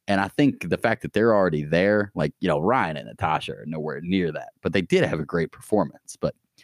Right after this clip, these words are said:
we just have to remember, like, so did Sheridan and Julia, and I think that one stands out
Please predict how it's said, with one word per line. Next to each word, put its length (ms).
we 80
just 80
have 160
to 80
remember, 340
like, 240
so 240
did 160
Sheridan 540
and 140
Julia, 600
and 80
I 60
think 260
that 220
one 160
stands 560
out 280